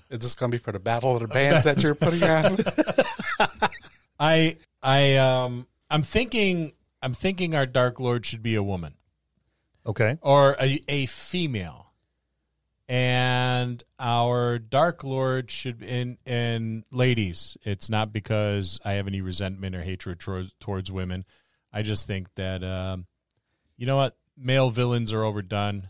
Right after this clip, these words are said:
Speaker 2: They've had their moment in the spotlight. Darth Vader.
Speaker 3: They're, they're overdone.
Speaker 2: Cool, cool villain. Sauron, cool villain. But no epic female villains come to mind, but I want this one to be a child.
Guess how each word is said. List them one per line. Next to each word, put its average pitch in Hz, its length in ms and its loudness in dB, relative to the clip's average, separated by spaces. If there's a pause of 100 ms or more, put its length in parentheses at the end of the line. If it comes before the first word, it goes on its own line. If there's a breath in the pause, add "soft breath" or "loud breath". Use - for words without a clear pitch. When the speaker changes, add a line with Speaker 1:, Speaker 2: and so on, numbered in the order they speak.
Speaker 2:
They've 131 160 -4
had 143 180 2
their 127 120 0
moment 113 340 -2
in 110 100 -8
the 104 80 -4
spotlight. 104 600 -2
Darth 120 280 0
Vader. 113 380 -2 (500)
Speaker 3:
They're, 143 120 2 (160)
they're 143 220 8
overdone. 104 440 4
Speaker 2:
Cool, 165 500 4
cool 160 240 2
villain. 123 420 2 (540)
Sauron, 123 720 2 (300)
cool 143 240 0
villain. 117 380 0 (580)
But 123 300 2 (960)
no 196 480 2 (100)
epic 135 440 0
female 117 800 -4
villains 92 560 -6
come 104 220 -4
to - 140 -10
mind, 92 240 -6
but 107 120 -2
I 147 80 0
want 196 280 -6
this - 220 -6
one 139 180 -2
to - 100 -14
be 113 160 -4
a 92 60 -6
child. 95 600 -6